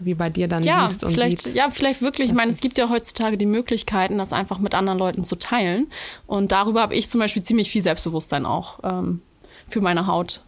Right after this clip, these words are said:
Speaker 2: gewinnen können. Und vielleicht ist das, vielleicht fühlt sich ja jemand da draußen angesprochen und denkt so, „Ja, ich fühle mich dazu berufen, eben auch, ähm, mit unreiner Haut, ähm, anderen Mut zu machen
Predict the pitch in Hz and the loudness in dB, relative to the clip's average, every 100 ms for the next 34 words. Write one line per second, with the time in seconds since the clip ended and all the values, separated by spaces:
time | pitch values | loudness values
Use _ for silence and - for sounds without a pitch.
0 | - 185 196 175 175 - 165 190 226 - | -6 -2 0 0 -2 -2 -2 0 -2 -2
1 | 185 180 - 208 208 - 226 220 - - | -2 -2 -2 0 0 -2 -2 0 0 0
2 | 240 240 302 262 262 247 254 247 226 - | 0 0 -2 0 0 2 2 2 -2 0
3 | 220 - - 277 359 - 302 311 294 233 | 0 0 0 0 0 0 2 2 0 0
4 | 214 214 208 220 214 247 254 - - - | -2 -2 -4 -2 0 2 0 -4 -16 -8
5 | - 285 285 247 - 247 254 294 - 262 | 0 2 4 2 2 2 2 2 2 4
6 | 247 240 214 214 214 190 190 190 - 196 | 4 2 2 0 0 0 0 -2 0 2
7 | 185 190 180 - - 214 214 190 196 190 | 2 0 0 -4 -2 0 2 2 0 0
8 | 190 208 208 - - 180 180 180 - 208 | 2 2 0 0 0 0 0 0 2 2
9 | 202 240 277 - 226 208 196 208 202 | 4 2 2 2 2 0 0 0 0